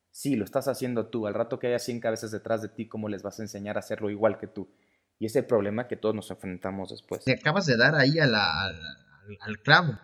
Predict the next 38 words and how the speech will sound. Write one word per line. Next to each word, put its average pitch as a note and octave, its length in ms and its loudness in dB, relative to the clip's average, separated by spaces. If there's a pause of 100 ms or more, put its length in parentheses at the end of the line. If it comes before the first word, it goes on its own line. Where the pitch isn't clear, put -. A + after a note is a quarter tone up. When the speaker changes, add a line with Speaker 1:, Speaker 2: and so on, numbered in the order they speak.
(180)
Speaker 2:
¿Cómo F3+ 260 4
saber C#3 640 8 (400)
o - 160 -6
cómo E3 340 6
garantizar B2+ 580 4
la D3+ 120 4
perpetuidad A#2+ 720 0
de C#3 80 2
tu, A2+ 360 -2
de A2+ 100 -4
tu - 180 -4
organización? A2 720 0
O - 60 -2
sea, D3 140 2
si E3 160 0
algo G3 260 -2
te B2 120 2
pasa D3+ 480 0
a - 180 -6
ti, C#3 180 0
que A2 100 -4
ahorita B2 220 -2
eres B2 200 -4
el G2+ 100 -4
hombre G#2+ 920 -4
ma-, G2 180 -8
mil A#2+ 200 0
maravillas, G#2+ 680 -2 (380)
realmente F#3 460 4
la D#3 140 2
pregunta C#3 480 4
es, - 480 2
¿mi B2+ 120 4
empresa D#3 380 4
estaría C#3 440 2 (120)
preparada C3 800 4
para C#3+ 180 0
subsistir? B2+ 640 -4